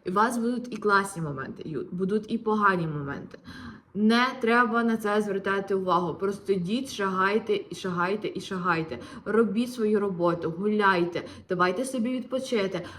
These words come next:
але ніколи не давіть на с-, просто не звертайте увагу на все погане, що відбувається. Тому що якщо ми будемо фокусуватися на поганому,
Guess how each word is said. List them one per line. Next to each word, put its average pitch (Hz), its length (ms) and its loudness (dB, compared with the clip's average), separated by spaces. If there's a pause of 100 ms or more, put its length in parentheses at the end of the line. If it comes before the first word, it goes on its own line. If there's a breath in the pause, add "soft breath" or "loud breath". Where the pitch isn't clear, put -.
але 214 240 4
ніколи 214 760 2
не 196 100 -4
давіть 196 520 0
на 196 140 -4
с-, - 180 -10
просто 277 240 -2
не 220 40 2
звертайте 214 380 -2
увагу 208 280 2
на 185 120 -2
все 190 400 0
погане, 196 440 2
що 208 180 -2
відбувається. 175 640 0
Тому 202 160 -4
що 208 120 -8
якщо 202 280 -4
ми 190 120 -4
будемо 190 220 -2
фокусуватися 180 680 -4
на 151 80 -6
поганому, 359 640 2